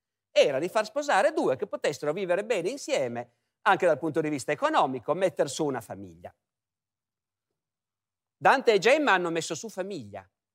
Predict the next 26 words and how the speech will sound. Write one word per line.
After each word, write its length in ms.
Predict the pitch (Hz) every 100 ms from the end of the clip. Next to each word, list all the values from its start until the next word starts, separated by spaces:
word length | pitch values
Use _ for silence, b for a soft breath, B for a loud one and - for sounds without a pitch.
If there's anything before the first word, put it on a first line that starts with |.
| _
Dante 380 | 135 208 220 180
ha 40 |
avuto 280 | 156 185 175
almeno 600 | 156 160 180 220 240 196
cinque 500 | - 175 190 - 180
figli. 520 | - 92 85 82 87 _ _ _ _ _ _ _ _ _ _ _ _ _ _ _
E 140 | 135 139
vi 140 | 139
parlo 720 | 160 165 196 196 214 214 - _ _
di 200 | - 139
quelli 300 | 170 180 160
che 120 | 151
noi 180 | 160 185
conosciamo 640 | 151 143 139 180 180 208
perché 240 | - 143 143
sono 200 | 160 151
arrivati 400 | 143 151 165 160
all'età 340 | 139 135 151
adulta 760 | 156 143 123 107 - 127 160 _ _ _ _ _ _ _ _ _ _
e 440 | 175 165 165 - _
quindi 280 | 156 143 185
compaiono 760 | 208 220 - 165 139 156 196
occasionalmente 920 | 214 208 190 160 190 226 160 117 127 226
in 80 |
qualche 380 | 240 110 104 156
documento. 640 | 151 151 170 131 76 73